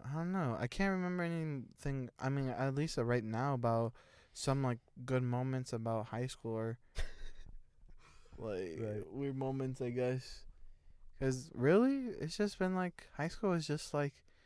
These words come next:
Speaker 1: oh, it's been, it's just a lot of ups and downs, but, like, those ups and downs
Speaker 2: Was it
Speaker 1: later in life didn't become that much.
Speaker 2: Right, but for me,
Speaker 1: Yeah.
Speaker 2: like, those ups and downs were, like, character developments.
Speaker 1: Mm.
Speaker 2: Especially for, like,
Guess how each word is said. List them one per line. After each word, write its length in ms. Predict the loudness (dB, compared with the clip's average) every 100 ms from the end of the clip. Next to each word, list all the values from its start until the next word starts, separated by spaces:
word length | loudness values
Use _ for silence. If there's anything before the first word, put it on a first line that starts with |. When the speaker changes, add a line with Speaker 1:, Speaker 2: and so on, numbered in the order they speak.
| -20 -20 -20 -8
Speaker 1:
oh, 280 | -4 -2 0 2
it's 140 | 8
been, 200 | 10 10
it's 140 | 6 8
just 160 | 10
a 60 | 12
lot 200 | 12 12
of 80 | 10
ups 240 | 6 6 4
and 160 | 4
downs, 380 | 4 4 4 0
but, 200 | 4 6
like, 200 | 6 4 2
those 200 | 0 4
ups 260 | 2 2 0
and 180 | 2
downs 440 | 2 2 2 -2 -10 -20 _ _ _ _ _ -4
Speaker 2:
Was 140 | 4 8
it 40 |
Speaker 1:
later 200 | 10 12
in 180 | 10 8
life 240 | 6 4 4
didn't 220 | 2 2
become 360 | 0 -2 -2 -2
that 160 | -2 -4
much. 440 | -6 -6 -12 -4
Speaker 2:
Right, 240 | 2 2 2
but 140 | 0 2
for 100 | 2
me, 380 | 2 2 0 -4 -14 -20 -14
Speaker 1:
Yeah. 300 | -6 -4 -4 -8 -8
Speaker 2:
like, 240 | -8 -8 -4
those 180 | -2 0
ups 220 | -2 -2
and 120 | -4
downs 280 | 0 0 0
were, 80 | 0
like, 240 | -2 -4
character 400 | 2 2 2 -2
developments. 680 | -4 -6 -6 -6 -8 -10 -14 -20 -10 -4
Speaker 1:
Mm. 60 |
Speaker 2:
Especially 320 | 2 2 2 2
for, 140 | 2
like, 200 | 4